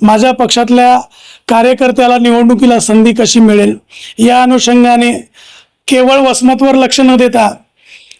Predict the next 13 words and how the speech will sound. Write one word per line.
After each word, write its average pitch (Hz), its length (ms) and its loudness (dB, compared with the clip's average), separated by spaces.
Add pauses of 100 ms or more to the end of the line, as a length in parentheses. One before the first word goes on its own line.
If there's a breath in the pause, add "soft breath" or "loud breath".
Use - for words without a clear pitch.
(220 soft breath)
कळमनुरी 247 460 2
असेल, 247 520 -2 (260)
हिंगोली 247 400 2
असेल, 233 440 -2 (880 soft breath)
जी 247 140 -2
की 262 180 -2
कळमनुरी, 254 500 0
हिंगोलीची 247 520 0
बूथ 247 180 2
संख्या 254 360 0
तीनशे 254 360 0
त्रेचाळीस 254 540 -2
आहे, 220 420 -4